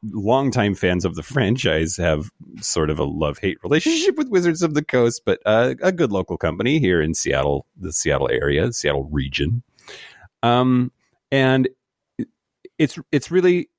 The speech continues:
interesting to me that Dungeons and Dragons has become the cultural phenomenon that it was,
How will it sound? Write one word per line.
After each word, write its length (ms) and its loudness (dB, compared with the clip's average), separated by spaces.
interesting 460 2
to 120 0
me 260 4
that 260 0
Dungeons 320 -2
and 80 0
Dragons 320 0
has 80 -2
become 280 -2
the 80 -2
cultural 360 -2
phenomenon 500 0
that 140 0
it 80 -4
was, 500 0